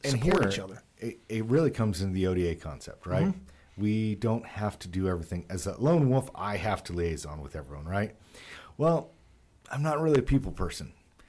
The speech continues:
Speaker 1: I'm not really good at making friends, but my wife is.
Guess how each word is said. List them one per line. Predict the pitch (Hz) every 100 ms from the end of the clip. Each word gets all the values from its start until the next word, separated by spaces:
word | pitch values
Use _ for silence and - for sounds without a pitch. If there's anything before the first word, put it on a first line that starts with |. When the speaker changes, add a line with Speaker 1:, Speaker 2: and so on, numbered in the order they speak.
| _ _
Speaker 1:
I'm | -
not | 135 151
really | 143 143
good | 107 120
at |
making | 110 101 98 82
friends, | 90 76 - - - _ _ _ _ _ _
but | 98
my | 90 92
wife | 92 98 -
is. | 87 - - -